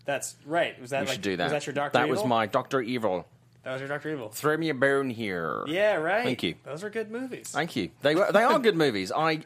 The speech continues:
Speaker 2: I had that conversation with the director of those movies just
Speaker 1: Did you?
Speaker 2: very recently. Yeah.
Speaker 1: Really?
Speaker 2: Yeah. I broke into his house and said, "I love your films."
Speaker 1: Who directed those movies?
Speaker 2: Jay Roach.
Speaker 1: Oh. Hmm.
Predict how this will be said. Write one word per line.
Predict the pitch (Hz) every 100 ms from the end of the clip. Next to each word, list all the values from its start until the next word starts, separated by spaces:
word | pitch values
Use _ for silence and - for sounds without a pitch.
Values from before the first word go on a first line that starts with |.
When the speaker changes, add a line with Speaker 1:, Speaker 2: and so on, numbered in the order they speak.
| 147
Speaker 2:
I | 151
had | 165 160
that | 139
conversation | - 147 131 147 - 139
with | 123
the | 120
director | 127 120 113 120
of | 147 123
those | 110 90
movies | 87 87 -
just | 107
Speaker 1:
Did |
you? | 220
Speaker 2:
very | 104
recently. | 123 - - - -
Yeah. | -
Speaker 1:
Really? | 233 269 120 - - - -
Speaker 2:
Yeah. | 110 110
I | -
broke | 123 143
into | 135 127
his | 113
house | 110 101
and | 107
said, | - 110
"I |
love | 107 104
your | 107
films." | 117 113 - -
Speaker 1:
Who | 233
directed | 262 - 107
those | -
movies? | 107 104 - -
Speaker 2:
Jay | - 120
Roach. | 101 - - - _ -
Speaker 1:
Oh. | 262 - _
Hmm. | 151